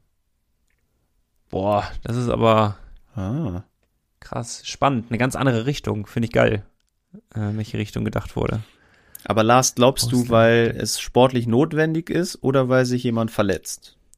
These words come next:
Speaker 2: Das wäre noch mal
Speaker 1: Also
Speaker 2: interessant.
Speaker 1: ich halte diesen Take überhaupt nur ansatzweise für realistisch, wenn sich jemand verletzt. Ansonsten halte ich es für fast nahezu ausgeschlossen.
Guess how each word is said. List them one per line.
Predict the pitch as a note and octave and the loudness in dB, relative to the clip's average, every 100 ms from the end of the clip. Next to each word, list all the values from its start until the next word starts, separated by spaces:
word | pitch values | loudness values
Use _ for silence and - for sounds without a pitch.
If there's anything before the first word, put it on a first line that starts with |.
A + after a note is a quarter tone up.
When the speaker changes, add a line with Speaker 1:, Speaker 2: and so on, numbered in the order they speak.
| _ _ _ _ _ _ _ _ _ | _ _ _ _ _ _ _ _ _
Speaker 2:
Das | A#2 - | -6 -2
wäre | A2+ | 0
noch | G#2+ | 0
mal | G#2 G2+ | -2 0
Speaker 1:
Also | A2 | 2
Speaker 2:
interessant. | A2+ D#3 | 2 2
Speaker 1:
ich | D#3+ | 4
halte | E3+ E3 | 2 2
diesen | C#3+ C3+ C#3 | -2 -2 -2
Take | - D3 C3+ | 2 2 2
überhaupt | B2 A#2 B2 C3 | 4 4 4 2
nur | C3+ C#3+ - | 4 4 4
ansatzweise | D#3 E3 A#2 - - G#2+ G#2+ | 2 2 0 -2 -2 0 0
für | - A2 G#2+ | -2 0 2
realistisch, | G#2+ G#2+ A2 - A#2 - | 2 2 -2 -4 -8 -4
wenn | A2 G#2+ | -4 -4
sich | G#2 | -4
jemand | G#2+ G#2 | -2 -4
verletzt. | - G#2+ G#2 - - - _ | -2 0 0 -2 -14 -18 _
Ansonsten | A#2 G#2+ A#2 A#2 | -4 -2 -2 0
halte | A2+ A#2+ | 2 0
ich | A#2 | 0
es | A2+ - - | -4 -6 -6
für | - A#2 A2+ - - | 2 4 4 0 -16
fast | - B2+ - - - | 0 0 0 -4 -2
nahezu | A2+ A#2 - A#2+ A2+ - | 0 0 0 -4 -4 -4
ausgeschlossen. | A#2+ A#2 - G#2+ - - | 0 0 -2 -6 -4 -6